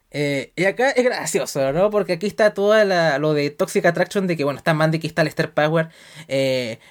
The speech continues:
eh, Gigi es como la favorita del público y Jaycee es como la, la que está ahí nomás. Siempre es como la percepción. Bueno, los que seguimos el show sabemos que Jaycee es como la mejor en promo de las tres,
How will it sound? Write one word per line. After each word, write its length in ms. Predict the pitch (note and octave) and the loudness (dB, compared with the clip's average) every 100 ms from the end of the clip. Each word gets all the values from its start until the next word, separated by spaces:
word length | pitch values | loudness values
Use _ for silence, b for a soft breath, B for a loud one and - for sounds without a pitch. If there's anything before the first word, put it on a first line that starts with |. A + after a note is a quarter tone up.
| b | b
eh, 280 | - C#3 C3+ | -8 -6 -2
Gigi 180 | E3 F3+ | 2 2
es 60 | E3+ | 2
como 200 | F3+ E3 | 0 0
la 80 | D#3+ | 0
favorita 400 | D#3 E3 F3 F3+ | 0 0 2 2
del 200 | E3 D3+ | 0 -2
público 520 | F3+ F#3 G#3+ A3 F3+ | -4 -2 -2 0 0
y 80 | D#3+ | 2
Jaycee 500 | F3+ G3+ - B3 C#4 _ _ | 0 -2 -4 -10 -10 _ _
es 120 | - E3 | -12 -2
como 280 | G3 F#3 | 2 4
la, 400 | F3 D#3+ D3 C#3+ _ - | 4 4 2 -2 _ -4
la 140 | D#3 | -4
que 60 | D3+ | 0
está 140 | G#3+ | 2
ahí 220 | G3 C#3+ B2 | 2 2 -4
nomás. 320 | B2 C3+ E3 | -6 -8 -6
Siempre 260 | E3+ E3 F3 | -6 -4 -4
es 40 | |
como 200 | F#3 E3+ | -2 2
la 180 | D#3+ D#3+ | 2 2
percepción. 500 | C#3+ C#3 C#3 - - _ b b | -2 -4 -8 -14 -20 _ b b
Bueno, 160 | G3+ A#3 | -2 0
los 100 | G#3+ | 2
que 80 | G3 | 0
seguimos 320 | F#3+ A3 C4 | 2 2 2
el 60 | G#3 | 2
show 100 | A#3 | 2
sabemos 360 | A#3 G3+ A3 | 2 2 2
que 100 | A3 | 2
Jaycee 240 | F#3 G3+ G#3 | 2 0 -2
es 40 | |
como 280 | - E3+ D#3 | -4 -2 0
la 120 | D#3 | 0
mejor 240 | D#3+ D#3+ A3+ | 0 2 2
en 100 | G3 | 2
promo 220 | G#3 G#3 | 0 2
de 80 | F3 | 0
las 160 | C3 - | -2 -4
tres, 340 | F#3+ G3 | -2 -2